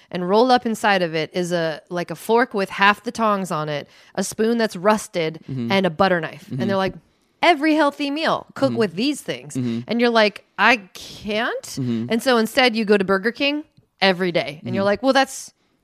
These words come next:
Speaker 1: that's all I can do," right? And so you've, you've replaced what, instead of being able to make a healthy meal, all you can do is just eat fast food. And you're like,
Speaker 2: Mm-hmm.
Speaker 1: "That's the only thing I
Speaker 2: Mm-hmm.
Speaker 1: know." And then someone says, "Don't eat at Burger King." And you're like,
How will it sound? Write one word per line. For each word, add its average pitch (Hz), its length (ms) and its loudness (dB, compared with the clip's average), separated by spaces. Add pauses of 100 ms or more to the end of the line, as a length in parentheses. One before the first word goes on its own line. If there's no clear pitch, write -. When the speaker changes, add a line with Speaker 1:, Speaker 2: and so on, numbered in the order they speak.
Speaker 1:
that's - 160 -20
all 160 180 -6
I 160 80 -4
can 165 200 -10
do," 214 280 0 (100)
right? 202 240 2
And 214 120 -2
so 226 80 0
you've, 208 280 0 (260)
you've 196 200 -2
replaced 240 540 0
what, 202 300 0 (260)
instead 277 320 2
of 262 80 0
being 240 200 4
able 294 240 4
to 285 80 0
make 220 200 2
a 190 60 2
healthy 175 300 -2
meal, 170 260 -2
all 202 140 4
you 208 140 0
can 190 100 -6
do 180 120 0
is 165 120 0
just 165 140 -6
eat 156 140 -8
fast 147 220 -6
food. 160 100 -4
And 147 100 -8
you're 151 80 -8
like, 143 100 -6
Speaker 2:
Mm-hmm. 120 60 -4
Speaker 1:
"That's 220 240 2
the 226 140 0
only 208 180 0
thing 202 180 -4
I 190 40 0
Speaker 2:
Mm-hmm. 190 80 0
Speaker 1:
know." 208 180 2
And 196 180 0
then 226 120 4
someone 233 300 0
says, 196 340 0 (540)
"Don't 311 340 6
eat 220 180 -2
at 180 140 0
Burger 240 320 0
King." 202 320 -2
And 202 120 -4
you're 196 100 -2
like, 190 240 -4